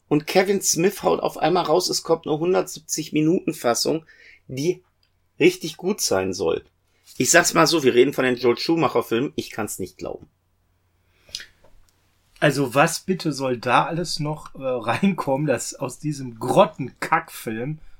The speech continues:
Speaker 2: ein guter Film wird? Nee, äh, Bullshit, brauch ich nicht,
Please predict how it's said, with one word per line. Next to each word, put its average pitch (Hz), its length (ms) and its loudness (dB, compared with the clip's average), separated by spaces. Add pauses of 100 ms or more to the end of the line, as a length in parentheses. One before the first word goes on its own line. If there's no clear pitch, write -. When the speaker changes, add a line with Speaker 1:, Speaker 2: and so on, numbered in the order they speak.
(160)
Speaker 2:
ein 127 140 -10
guter 139 340 -2
Film 101 400 -12
wird? 101 360 -12 (220)
Nee, 127 300 0 (380)
äh, 110 240 -8 (340)
Bullshit, 175 560 4 (460)
brauch 156 220 6
ich 160 100 2
nicht, 160 280 -4